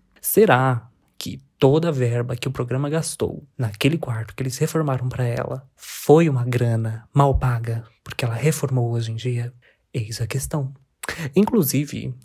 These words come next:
se você que está ouvindo esse podcast teve o seu quarto reformado pelo programa Domingo Legal com Gugu Liberato, vulgo falecido Gugu Liberato, manda uma cartinha pra gente,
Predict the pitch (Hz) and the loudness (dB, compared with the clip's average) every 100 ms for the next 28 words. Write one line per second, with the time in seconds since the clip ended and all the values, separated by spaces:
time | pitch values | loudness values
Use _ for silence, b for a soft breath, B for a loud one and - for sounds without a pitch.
0 | _ - 160 190 - - 120 127 - - | _ -4 -4 -4 -6 -4 -4 -6 -4 0
1 | 131 135 160 - 139 147 - 123 127 - | 0 0 -2 -4 -6 -6 -4 -4 -4 -8
2 | - - 156 175 151 - 123 127 - 131 | -14 -2 -2 0 -4 -2 -6 -6 -8 -4
3 | 143 156 160 110 90 - - 127 127 131 | -4 0 2 2 -2 -4 -4 -4 -2 -2
4 | 127 113 110 120 123 131 160 123 120 120 | 0 0 -2 -4 -2 -2 -2 -2 -2 -2
5 | 117 113 127 123 127 160 160 120 120 113 | -2 -2 -4 -4 -2 0 2 2 2 0
6 | - - - 120 120 131 127 123 _ _ | -4 -14 -10 -2 0 0 -6 -12 _ _
7 | 127 120 117 127 117 120 120 117 113 113 | 0 0 -2 -4 -4 -2 0 0 -2 -2
8 | 120 - - - _ 175 208 208 208 170 | -2 -6 -14 -18 _ 0 4 4 2 -2
9 | - 185 139 139 165 165 - | 0 0 2 2 0 -2 -6